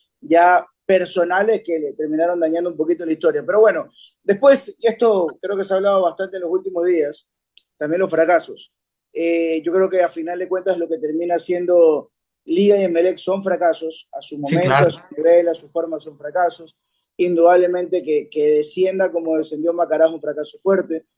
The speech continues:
Speaker 1: Para nueve de octubre, eh, de-, yo me, después yo tengo una duda bastante razonable.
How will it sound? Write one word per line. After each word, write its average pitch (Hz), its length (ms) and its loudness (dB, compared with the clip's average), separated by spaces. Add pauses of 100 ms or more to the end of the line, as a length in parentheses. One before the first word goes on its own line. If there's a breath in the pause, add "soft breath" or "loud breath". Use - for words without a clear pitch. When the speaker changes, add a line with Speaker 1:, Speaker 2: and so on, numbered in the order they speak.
(220)
Speaker 1:
Para 165 200 4
nueve 202 180 0
de 208 80 2
octubre, 214 560 0 (340)
eh, 185 300 -4
de-, 202 220 -4
yo 254 100 -8
me, 247 220 -4
después 247 460 0
yo 233 120 -6
tengo 247 160 -6
una 220 140 2
duda 226 260 4
bastante 214 440 0
razonable. 170 580 -2